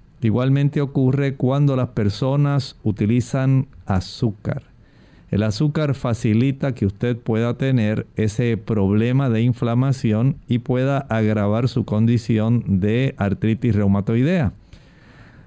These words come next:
Hay algunos productos que le pueden beneficiar. Por ejemplo, el uso de el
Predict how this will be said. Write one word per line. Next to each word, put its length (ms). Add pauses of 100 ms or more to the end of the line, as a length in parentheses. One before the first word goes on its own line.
(440)
Hay 380
algunos 360
productos 520
que 100
le 100
pueden 300
beneficiar. 760 (1080)
Por 180
ejemplo, 600 (580)
el 160
uso 480
de 460
el 340